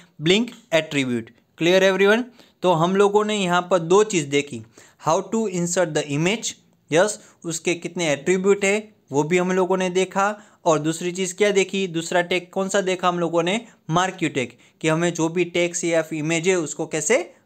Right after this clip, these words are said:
रोटेट करवाना है। Clear everyone? So these two tag are in the same way we can also see the, uh, practical। ये चीज़ हम लोग प्रैक्टिकल में भी अभी देखेंगे।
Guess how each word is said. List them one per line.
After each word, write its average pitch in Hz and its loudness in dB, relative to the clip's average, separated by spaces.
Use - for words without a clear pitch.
रोटेट 190 2
करवाना 135 0
है। 117 -8
Clear 185 4
everyone? 202 4
So 165 0
these 202 0
two 185 0
tag 165 2
are 147 2
in 147 -2
the 151 4
same 196 0
way 165 2
we 147 -4
can 165 -2
also 170 0
see 175 -2
the, 165 4
uh, 160 0
practical। 175 0
ये 156 -2
चीज़ 170 -2
हम 165 0
लोग 175 -2
प्रैक्टिकल 160 -4
में 170 -2
भी 156 2
अभी 226 0
देखेंगे। 143 0